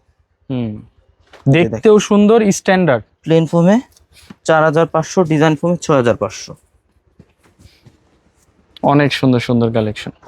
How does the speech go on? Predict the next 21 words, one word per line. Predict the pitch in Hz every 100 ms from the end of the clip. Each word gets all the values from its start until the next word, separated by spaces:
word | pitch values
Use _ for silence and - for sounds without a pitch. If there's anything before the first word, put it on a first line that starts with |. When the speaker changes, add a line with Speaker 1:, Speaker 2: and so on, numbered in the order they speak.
| _ - _ _ _ _ _ -
Speaker 2:
দেখেন, | 120 127 151
এইগুলো | 160 156 165
কিন্তু | 170 175 175
আপনার | 170 175 160
যখন | 160 165 170
বানাবেন, | 143 143 151 180 120 - _ _ -
সেট | - 160 -
করলে | 190 185
কিন্তু | 175 175 175
এই |
যে | 165
গোল্ডেন | 151 147 156 170
যেদিকে, | 160 165 165 170
এদিকে | 160 160 165
কিন্তু | 180 170
জিলজিল | 131 165 165 151 120
করবে | 123 110
ভাই। | 110 107
Speaker 1:
হুম, | 147 151 139
হুম, | 135 123
হুম। | 117